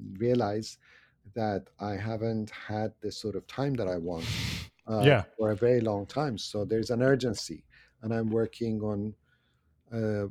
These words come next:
Speaker 1: you know, a variety of different things. So part of it is on, on, on Japan, but part of it is also on this, uh, American city, on Miami.
Speaker 2: Mm.
Speaker 1: uh, that is, uh, that's, uh, w-, w-, that's sort of, um, happening.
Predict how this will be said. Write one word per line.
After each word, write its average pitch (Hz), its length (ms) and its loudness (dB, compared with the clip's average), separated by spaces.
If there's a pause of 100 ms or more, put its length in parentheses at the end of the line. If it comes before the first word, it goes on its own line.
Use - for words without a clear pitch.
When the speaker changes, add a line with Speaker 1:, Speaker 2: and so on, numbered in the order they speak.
(120)
Speaker 1:
you 127 100 -6
know, 98 200 -4
a 104 60 -6
variety 107 380 0
of 98 100 -4
different 110 360 -4
things. 160 260 -4
So 104 100 -2
part 113 300 0
of 120 140 -2
it 110 120 -6
is 107 140 -4
on, 98 280 -4 (140)
on, 95 260 -8 (400)
on 98 340 -6 (240)
Japan, 117 680 -2
but 92 280 -6
part 107 260 -2
of 107 120 -2
it 104 120 -4
is 101 140 -6
also 101 440 -2
on 98 260 -6
this, 98 320 -6
uh, 95 180 -4 (180)
American 98 420 -4
city, 101 300 -6
on 95 140 -4
Miami. 107 600 -2 (440)
Speaker 2:
Mm. 143 140 0
Speaker 1:
uh, 101 340 -4
that 104 260 -4
is, 101 400 -6
uh, 95 200 -4 (140)
that's, - 520 -6
uh, 113 60 -14
w-, 107 180 -12 (100)
w-, 110 420 -12
that's 95 240 -8
sort 98 240 -6
of, 95 200 -10 (300)
um, 98 220 -8 (420)
happening. 104 580 -4